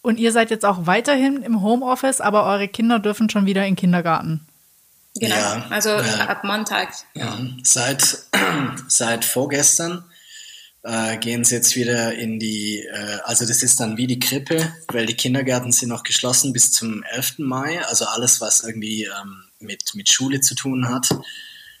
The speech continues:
Speaker 3: Und, ähm, ja, hier in der Schweiz, äh,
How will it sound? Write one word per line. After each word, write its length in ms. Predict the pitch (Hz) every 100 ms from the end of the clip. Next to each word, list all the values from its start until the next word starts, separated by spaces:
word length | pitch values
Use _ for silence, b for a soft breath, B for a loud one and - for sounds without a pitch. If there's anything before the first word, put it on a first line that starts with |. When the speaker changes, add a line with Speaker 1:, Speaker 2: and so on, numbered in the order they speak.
| B _ _
Speaker 3:
Und, 560 | 123 117 117 117 110 117
ähm, 680 | 110 107 104 107 104 101 98 -
ja, 280 | 110 104 107
hier 220 | 113 120
in 60 | 113
der 80 | 110
Schweiz, 500 | - 113 127 - - _ -
äh, 440 | 113 110 110 104